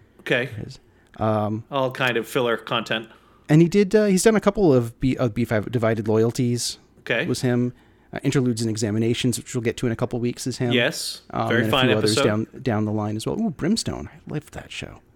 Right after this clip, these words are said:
Speaker 2: It was a good show.
Speaker 1: I don't know this program.
Speaker 2: Oh, this was, Brimstone was one, uh, my wife Allie actually was, was a big,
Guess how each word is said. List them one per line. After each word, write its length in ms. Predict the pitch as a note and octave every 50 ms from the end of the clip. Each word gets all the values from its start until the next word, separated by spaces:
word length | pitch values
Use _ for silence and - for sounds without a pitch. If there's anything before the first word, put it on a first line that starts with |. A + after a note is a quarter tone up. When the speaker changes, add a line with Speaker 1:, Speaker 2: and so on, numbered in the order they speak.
| _ _ _
Speaker 2:
It 40 | _
was 100 | - -
a 40 | -
good 140 | - A#2+
show. 340 | - - - A#2+ G#2 G2 A2+ - _ - -
Speaker 1:
I 80 | A3+ C#4+
don't 140 | F4 F4+ E4
know 140 | E4+ E4+
this 160 | C4+ - B2 -
program. 400 | - C#3 A#2 G#2 A2 G#2 G2+ - - _ _ _ _ _ _ _ _ - - -
Speaker 2:
Oh, 140 | G#3 G3
this 160 | E3+ G#3+ - -
was, 100 | A#3+ G3+
Brimstone 460 | - C#4 C4+ B3 - - A#3+ A3+ G#3+
was 120 | G3 F#3+ -
one, 260 | F#3 F3 E3+ E3+ -
uh, 500 | - D#3+ D#3 D3+ D3+ D3+ D3+ D3+ D#3 D#3+
my 140 | D#3+ F#3 F#3+
wife 220 | G3 G#3 F#3+ -
Allie 320 | G3 F#3+ F3 D#3+ C#3+ A#2 G2+
actually 320 | G2 - - - A2+ G2+
was, 280 | G2 G#2 G2+ G2 - -
was 380 | - F#2+ A2+ G#2+ G#2 G#2 - -
a 60 | A#2+
big, 400 | A2 G#2+ B2 G#2+ G2+ G#2 G#2+ -